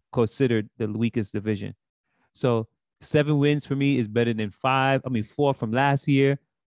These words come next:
Um, and then, then I'll be able to evaluate the coach and the staff. So I, I like the draft pick. I like how we look, but everything looked great on paper until we actually play. So I don't have no really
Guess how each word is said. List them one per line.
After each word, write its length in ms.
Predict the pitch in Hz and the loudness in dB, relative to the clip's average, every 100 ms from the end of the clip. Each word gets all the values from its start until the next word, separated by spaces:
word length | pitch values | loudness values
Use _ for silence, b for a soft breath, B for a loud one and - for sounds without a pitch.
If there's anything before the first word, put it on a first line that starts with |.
| - | -8
Um, 420 | 110 107 104 101 - _ _ _ _ _ _ - | -4 -4 -4 -8 -16 _ _ _ _ _ _ -4
and 340 | 120 113 120 | -2 -2 -2
then, 200 | 113 127 - | -2 -2 -2
then 260 | 127 120 131 | -2 0 2
I'll 140 | 117 | 0
be 140 | 110 110 | 0 0
able 160 | 104 | -2
to 100 | - | -4
evaluate 640 | 101 104 98 98 92 92 - _ _ | -6 -4 -4 -4 -6 -8 -10 _ _
the 80 | 104 | -10
coach 340 | - 113 107 | -2 0 0
and 100 | 104 | -4
the 60 | 101 | -10
staff. 340 | - 101 90 | -8 -8 -10
So 280 | - 98 92 - _ _ _ _ _ _ - | -10 -10 -10 -14 _ _ _ _ _ _ -6
I, 320 | 113 110 78 - | -2 -2 -4 -8
I 180 | 95 110 | -4 -4
like 280 | 110 117 143 - | -2 -2 -2 0
the 160 | 135 127 | 2 2
draft 360 | 135 135 135 | 2 0 -2
pick. 160 | 147 135 | -6 -4
I 100 | 107 | -4
like 300 | 98 110 117 | -2 -4 -4
how 180 | 120 120 | -4 -2
we 140 | 107 | -2
look, 360 | 104 127 156 _ _ _ | 0 2 0 _ _ _
but 240 | 113 110 104 _ - | -4 -2 -4 _ -6
everything 300 | 135 139 131 | -4 -4 -2
looked 180 | 120 110 | -4 -4
great 220 | 120 123 | -4 -4
on 140 | 123 107 | -4 -6
paper 520 | 147 160 170 165 165 _ | -2 -2 0 0 0 _
until 220 | - - 110 | -12 -6 -4
we 120 | 104 | -4
actually 300 | 101 - 101 | -6 -8 -16
play. 320 | - 101 87 _ _ _ | -10 -10 -10 _ _ _
So 340 | - 113 104 104 _ _ _ _ _ _ _ _ | -4 -2 -2 -6 _ _ _ _ _ _ _ _
I 260 | 113 135 131 117 120 | -2 0 -2 -6 -6
don't 180 | 127 117 | -2 0
have 260 | 120 113 101 | 0 -2 -4
no 200 | 117 117 | -2 -2
really 420 | 113 113 113 107 | 0 -2 -4 -6